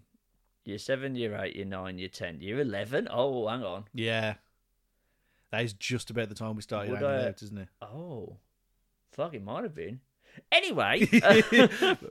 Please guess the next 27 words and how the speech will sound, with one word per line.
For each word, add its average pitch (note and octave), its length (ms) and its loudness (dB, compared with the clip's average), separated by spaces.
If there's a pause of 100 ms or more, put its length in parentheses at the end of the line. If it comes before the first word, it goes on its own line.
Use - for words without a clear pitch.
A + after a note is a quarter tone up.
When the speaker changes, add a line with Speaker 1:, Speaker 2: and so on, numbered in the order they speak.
(160)
Speaker 2:
Basically, C4 380 8
Speaker 1:
Merry E3+ 160 6
Christmas. A#3+ 680 6
Speaker 2:
<laughs> - 100 -16
I'm A3+ 180 6
still C#3+ 180 2
Mike. A2+ 280 0 (100)
He's F#3 160 2
still C#3 180 2
Darren. A#2 380 0
Speaker 1:
Uh, - 100 -4
Speaker 2:
We're D#3 100 6
Speaker 1:
indeed. F3 120 6
Speaker 2:
still D3+ 140 4
fucking C3+ 480 -4
old. C#3+ 400 4
Speaker 1:
So, E3 400 4 (720)
the - 100 -2
plan A3+ 300 4
with D#3 120 0
this, A2+ 160 2
we, C#3+ 220 -2
we, C#3+ 140 0
this F3 200 -4
got D3+ 220 2
brought E3+ 280 4
up. C3 300 0